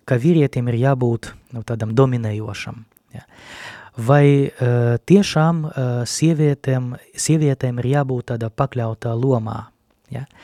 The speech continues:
Ā, uzreiz gribu pateikt, ka runājot par cilvēka tiesībām, runājot par iespēju, um, izvēlēties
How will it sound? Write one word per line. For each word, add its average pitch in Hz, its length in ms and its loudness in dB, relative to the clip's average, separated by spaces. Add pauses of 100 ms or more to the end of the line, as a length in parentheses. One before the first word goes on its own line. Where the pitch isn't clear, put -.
(600)
Ā, 127 160 4
uzreiz 147 400 4
gribu 131 240 2
pateikt, 120 480 0
ka 110 320 0
runājot 131 480 0
par 123 160 0
cilvēka 127 560 0
tiesībām, 107 840 -2 (180)
runājot 123 720 0
par 120 160 0
iespēju, 123 680 2 (540)
um, 113 440 -2
izvēlēties 135 840 0